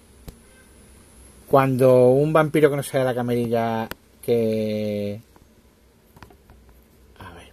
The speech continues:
perdón un momentito, estoy aquí peleándome con el enfoque, dame un segundo. Ahora,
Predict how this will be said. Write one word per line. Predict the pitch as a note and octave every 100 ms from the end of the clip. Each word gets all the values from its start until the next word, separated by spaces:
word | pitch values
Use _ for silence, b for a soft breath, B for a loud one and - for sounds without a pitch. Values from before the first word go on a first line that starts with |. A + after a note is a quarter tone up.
| _
perdón | E2+ F2
un | F2+
momentito, | F#2 F#2 F#2+ -
estoy | - - F#2
aquí | F#2
peleándome | F#2+ F#2+ F#2+ F#2
con | F#2 F2+
el | F2
enfoque, | E2+ G2+ G#2+
dame | G#2+ F2+ F#2+
un |
segundo. | - F2+ G2 G#2+ C3+ - _ - - - - - - - - - - - - - - - - - - - - - - - - - - - - - - - - - - - _ _ _ _ - - - _ -
Ahora, | C3+ - - F#2